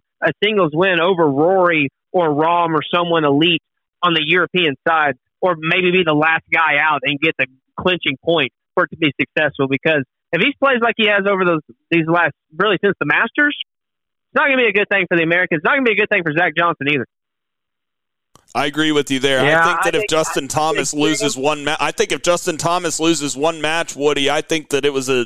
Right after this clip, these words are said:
Speaker 2: it was a massive mistake considering you're leaving a guy like Bryson, who's being a world beater right now, at least on Live.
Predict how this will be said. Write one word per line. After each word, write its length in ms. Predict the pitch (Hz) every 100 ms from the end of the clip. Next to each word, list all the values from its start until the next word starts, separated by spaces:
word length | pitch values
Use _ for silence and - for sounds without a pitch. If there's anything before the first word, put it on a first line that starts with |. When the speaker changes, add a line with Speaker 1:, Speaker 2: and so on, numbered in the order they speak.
| -
Speaker 2:
it 140 | 135 131
was 160 | 131
a 60 | 123
massive 480 | 123 139 139 135 123
mistake 500 | 117 - 156 135 -
considering 480 | 135 120 135 135
you're 140 | 127 123
leaving 280 | 135 139 131
a 80 |
guy 220 | 127 135 131
like 240 | 131 117
Bryson, 480 | 131 135 135 - 123
who's 300 | 123 117 110
being 260 | - 139
a 40 | 135
world 380 | 120 147 147 127
beater 220 | 131 123
right 240 | 117 120
now, 200 | 113 120
at 100 | 113
least 260 | 120 131 -
on 220 | 117 110
Live. 320 | 120 123 95